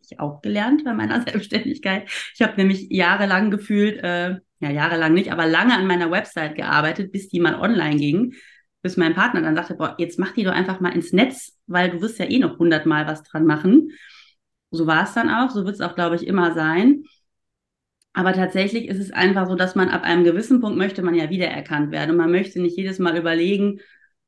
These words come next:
„Oh, nehme ich jetzt die Schrift oder nehme ich das?“, weil das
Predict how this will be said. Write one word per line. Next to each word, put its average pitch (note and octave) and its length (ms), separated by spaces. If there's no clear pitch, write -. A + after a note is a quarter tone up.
„Oh, E3+ 160
nehme G3 260
ich F3+ 60
jetzt F3 220
die G#3 140
Schrift G3 420
oder E3+ 140
nehme F3+ 180
ich F3 100
das?“, G3 300
weil E3+ 100
das E3 200